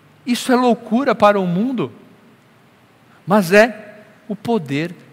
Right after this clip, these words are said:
da salvação para aqueles que creem. Deus se fez carne, habitou entre nós, esvaziando-se, humilhando-se, para que pudéssemos ser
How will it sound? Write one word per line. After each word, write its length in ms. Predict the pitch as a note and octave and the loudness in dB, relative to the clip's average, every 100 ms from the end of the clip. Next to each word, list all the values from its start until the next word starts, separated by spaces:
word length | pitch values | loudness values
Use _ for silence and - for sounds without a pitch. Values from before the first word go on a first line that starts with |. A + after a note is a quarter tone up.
| - | -10
da 180 | D#3+ | -8
salvação 840 | D#3+ - D#3+ D#3+ D#3+ D#3 - B2+ C3+ _ _ | -8 -12 -12 -10 -12 -12 -14 -14 -14 _ _
para 160 | - D3+ | -8 -8
aqueles 640 | C3+ B2 A2+ B2+ B2 - _ _ _ | -8 -12 -10 -12 -18 -20 _ _ _
que 100 | G#3 | -10
creem. 460 | - G#3+ B3+ A#3+ C3 - - - _ _ _ _ _ _ _ _ _ _ _ _ _ _ | -4 -2 0 -2 -8 -16 -20 -20 _ _ _ _ _ _ _ _ _ _ _ _ _ _
Deus 320 | C#3+ G#3 A3+ G#3 | -2 0 2 -2
se 120 | G3+ | -8
fez 280 | - F#3+ - | -6 -8 -8
carne, 480 | F3 E3 D3+ A2+ A#2 - _ | -4 -2 -2 -10 -14 -20 _
habitou 560 | F#3 F3+ F3+ - F#3 E3+ | -2 0 -4 -4 -4 -4
entre 240 | D#3+ E3+ | -8 -8
nós, 540 | C#3+ D3 C#3+ - - - _ _ _ _ _ _ | -2 -2 -2 -8 -20 -20 _ _ _ _ _ _
esvaziando-se, 960 | E3 G3+ G#3+ G3 A#3 B3 G3+ D3+ - - - - | 0 2 2 2 2 2 0 -6 -12 -18 -16 -2
humilhando-se, 920 | G#3 A3 A3 C4 C4 F#3+ - - G2 - - _ _ _ _ | 2 4 4 2 0 -4 -8 -12 -14 -16 -20 _ _ _ _
para 200 | - G3+ | -2 -2
que 140 | - F3+ | -2 -10
pudéssemos 640 | G3 D#3 D#3 - D#3+ D3+ | -4 0 0 -2 -12 -10
ser 260 | - D3 | -6 -6